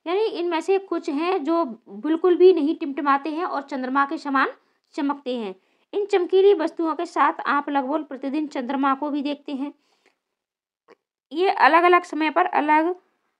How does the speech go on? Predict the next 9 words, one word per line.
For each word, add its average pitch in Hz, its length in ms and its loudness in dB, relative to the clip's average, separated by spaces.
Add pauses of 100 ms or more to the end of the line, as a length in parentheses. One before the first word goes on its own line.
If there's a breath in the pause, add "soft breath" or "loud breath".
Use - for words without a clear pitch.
(160)
आकार 294 380 6
तथा 311 300 0
अलग 302 500 0
स्थितियों 277 460 -4
में 339 160 0
दिखाई 240 300 -2
पड़ता, - 500 -8 (640)
पड़ता 240 300 0
है। 190 260 -4